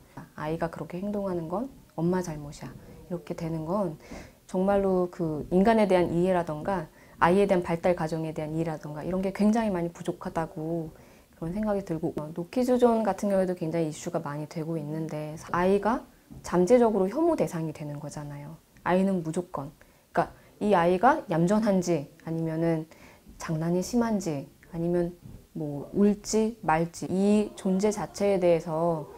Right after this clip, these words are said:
받아들일 수 없다고 문을 닫아버리는 거기 때문에, 어떤 사람인지 얼굴 보지도 않고, 만약에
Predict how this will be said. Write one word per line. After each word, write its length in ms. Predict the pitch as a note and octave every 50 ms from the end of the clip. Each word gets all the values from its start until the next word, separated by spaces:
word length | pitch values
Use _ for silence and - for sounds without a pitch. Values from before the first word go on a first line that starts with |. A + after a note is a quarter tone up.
| - - -
받아들일 480 | - E3+ E3+ F3+ F3+ F3+ G3 F3+ F#3+ F3+
수 160 | - - E3
없다고 420 | D3 - - - F3+ E3+ E3 D#3+ D3+
문을 360 | D3 D#3 E3 E3+ F3 F3 E3+
닫아버리는 840 | - - D3 D3 - F3 E3+ E3+ - D#3+ D3+ D#3+ D#3+ D#3+ D#3+ D#3+ D#3+
거기 220 | D#3 D3+ D#3 E3 E3 -
때문에, 640 | E3+ D#3+ D#3 D#3 D3+ D3+ D#3 E3+ F3+ F3+ E3 D3+ -
어떤 280 | F#3 G3 - - C#4+ C#4+
사람인지 760 | C#4+ D4 D4 C#4+ C4+ B3 A3 G3+ F3+ - - C#3+ C#3 C#3+ - - _ _ -
얼굴 300 | F#3+ G3 G3+ G#3+ G#3+ G#3+
보지도 320 | G3+ F#3+ G3+ G#3 F#3+ F#3
않고, 260 | D#3 D3+ - - G3
만약에 480 | F#3+ E3 D3 D3 C#3+ C#3 C#3 C#3 F3